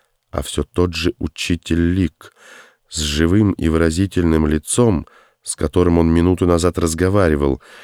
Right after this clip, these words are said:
находясь в мире иной реальности. «Ты так смотришь на меня, словно впервые видишь». Старец коснулся концом трости груди Стинова.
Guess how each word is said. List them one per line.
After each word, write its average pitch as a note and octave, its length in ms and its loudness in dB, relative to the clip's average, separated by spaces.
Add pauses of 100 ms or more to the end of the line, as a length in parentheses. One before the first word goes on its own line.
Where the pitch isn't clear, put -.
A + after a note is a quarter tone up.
(160)
находясь D2+ 720 -2
в - 40 -8
мире D2+ 460 2
иной D2+ 360 0
реальности. D#2 920 -4 (1400)
«Ты D2 140 -2
так C#2+ 200 -2
смотришь D2 540 -2
на D2 80 0
меня, C#2+ 480 0 (460)
словно C#2+ 500 0
впервые D2 640 0
видишь». C#2+ 640 -6 (760)
Старец C#2 440 -4
коснулся C#2 580 -4 (300)
концом C#2 440 -2
трости C#2+ 420 -4
груди C#2+ 320 -6
Стинова. C#2+ 600 -4